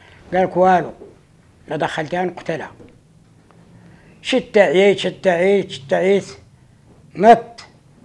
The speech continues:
خرجني من داري، مشيت كريت ثلاثة سنين في فرار. ملي ويجي يتهدد عليا في فرار، راه عباد الله قاع شاهدة ويتكرفس عليا.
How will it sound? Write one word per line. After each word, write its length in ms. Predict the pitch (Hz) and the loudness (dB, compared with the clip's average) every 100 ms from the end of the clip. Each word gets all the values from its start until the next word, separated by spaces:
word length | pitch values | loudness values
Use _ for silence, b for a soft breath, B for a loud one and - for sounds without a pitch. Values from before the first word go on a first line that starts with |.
| - - - | -20 -20 -10
خرجني 460 | 180 190 180 190 | -2 0 0 -2
من 200 | 190 190 | -2 -2
داري، 220 | 196 196 | 0 0
مشيت 240 | 196 196 196 | -2 -6 -8
كريت 360 | - 202 208 - - - - _ - | -4 -2 -4 -8 -20 -20 -20 _ -4
ثلاثة 340 | 180 180 214 | -2 0 -2
سنين 460 | - - 151 120 95 - _ _ _ _ _ _ _ | -4 -12 -14 -14 -20 -20 _ _ _ _ _ _ _
في 160 | 185 185 | -4 0
فرار. 480 | 190 170 147 127 - _ _ _ _ _ _ _ _ _ _ _ _ _ b b b b b b | 0 0 -4 -10 -20 _ _ _ _ _ _ _ _ _ _ _ _ _ b b b b b b
ملي 460 | 185 220 226 233 - _ _ _ _ _ | -2 4 2 2 -10 _ _ _ _ _
ويجي 280 | 202 214 185 | 2 4 2
يتهدد 440 | 220 196 196 202 160 | 0 2 2 0 -2
عليا 260 | 202 208 | 0 0
في 160 | 185 220 | 2 2
فرار، 440 | 208 208 170 - - _ _ 156 | 4 2 0 -8 -20 _ _ -2
راه 60 | |
عباد 380 | 165 175 170 180 | 0 0 2 0
الله 200 | 180 185 | 0 -2
قاع 220 | 170 185 | 0 -2
شاهدة 460 | 160 180 170 143 120 - _ _ - | 0 -2 -2 -4 -10 -16 _ _ -10
ويتكرفس 640 | 165 165 - 175 190 170 139 | -8 -6 -6 -6 -6 -8 -6
عليا. 420 | 160 190 175 | -4 -2 -4